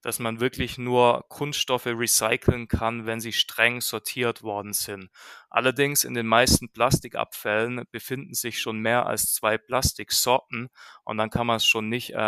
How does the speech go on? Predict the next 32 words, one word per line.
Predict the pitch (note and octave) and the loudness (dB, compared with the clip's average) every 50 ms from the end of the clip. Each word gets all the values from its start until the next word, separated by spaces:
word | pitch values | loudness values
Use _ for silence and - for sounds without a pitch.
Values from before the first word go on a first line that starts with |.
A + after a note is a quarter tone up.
| G#2+ G#2 G#2 G2+ | 2 2 2 0
äh, | - - - - - G#2+ G2+ | -2 -6 -10 -6 -6 -6 -4
mechanisch | G#2+ A2 G#2+ - - G#2+ A2+ B2 B2 A2+ G#2 - | -6 -8 -10 -6 0 4 4 4 4 2 -4 -4
recyceln. | - A2 - - - G2+ G#2+ A#2+ - - - G2+ G2+ G#2 | -4 2 2 2 4 4 2 2 0 -4 -12 -12 -12 -12
Und | G2 G2 | -12 -10
das | G2+ G#2+ - - | -8 -8 -8 -6
ist | - - A2+ | -6 -6 -6
jetzt | A2+ - - | -6 -6 -6
eben | A#2 A2+ G#2+ G#2+ G#2+ | -6 -6 -8 -6 -6
der | G#2 G2+ | -10 -10
Vorteil | - - - A2 - - - A2+ G#2+ G#2+ G#2 - _ _ - - - - _ _ | -10 -8 -8 -8 -8 -4 -2 -2 0 -2 -2 -6 _ _ -20 -20 -20 -20 _ _
von | - - A#2 A2 | -6 -4 -2 2
der | G#2+ G#2 G2+ G#2 - | 4 4 4 4 2
chemischen, | - - B2+ B2 A#2+ A#2+ A2+ - - - A2+ A2+ A2 | -2 -6 -6 -4 -2 -2 -4 -4 -4 -6 -6 -6 -6
äh, | G#2 - - - G2+ G#2 G2+ G#2 G2+ C#3+ E3 D#3+ _ _ _ _ | -6 -6 -4 -4 -2 -2 -2 -4 -6 -10 -14 -18 _ _ _ _
ja, | - G2+ G#2 G#2 G2+ | -4 -2 0 0 0
wie, | G#2+ A2 G#2+ - | 0 -4 -8 -8
wie, | - A2+ A2 A2 - | -8 -10 -10 -10 -8
wie | A#2 A2+ | -8 -4
nennt | A2 A2 A2 - | -2 -2 -2 -2
man | - A#2 G#2+ | -4 -4 -2
das? | G#2+ G#2 G2 - - - | -2 -2 -2 -4 -6 -6
Chemischen, | - A#2+ A#2 A#2 A2+ A2 - - A#2 A2+ G#2+ G#2 _ _ - - - - - - _ _ - - | -6 -6 -4 -4 0 -2 -2 -2 -2 -4 -6 -6 _ _ -20 -20 -20 -20 -20 -20 _ _ -12 -2
äh, | - G#2 G#2 G2+ G2+ G2 G2 _ _ _ _ _ _ _ _ _ _ _ _ _ _ _ _ - | 0 4 4 6 4 4 2 _ _ _ _ _ _ _ _ _ _ _ _ _ _ _ _ -8
Technologie, | - B2+ C3+ B2+ - C3 B2 A#2+ A#2 A#2+ A#2+ G#2+ - B2 B2+ C3+ C#3 C3+ | -2 -2 -2 -2 0 -4 -4 0 0 0 -2 -2 -4 -4 0 0 0 4
<laughs> | G#2+ - - - - - G#2+ - - - - - - - - - - - - - - _ - | 4 4 2 2 -4 -14 -14 -14 -12 -14 -12 -10 -10 -8 -8 -8 -8 -10 -12 -14 -16 _ -10
wo | - - B2+ A#2 | -2 -2 2 8
man | B2 B2 A#2+ | 8 8 10
dann | A#2 A#2 A#2 | 10 8 8
mit | A#2+ A#2 - | 8 2 0
Hilfe | - C3 B2+ C3 B2+ - B2 | 2 0 2 2 2 2 0
von | A#2 - - B2 A#2+ A#2+ A#2+ A#2 - - - | 0 4 6 6 6 6 6 2 0 -2 -4
Katalysatoren | - - C3 - - A#2+ A2+ A#2 A2 - A#2+ A#2 - - - B2+ B2 C3 C3 C3 B2+ A#2+ A#2 A#2 | -2 0 0 0 0 -2 -2 2 2 4 4 2 -2 -2 0 6 8 10 10 8 6 4 -4 -6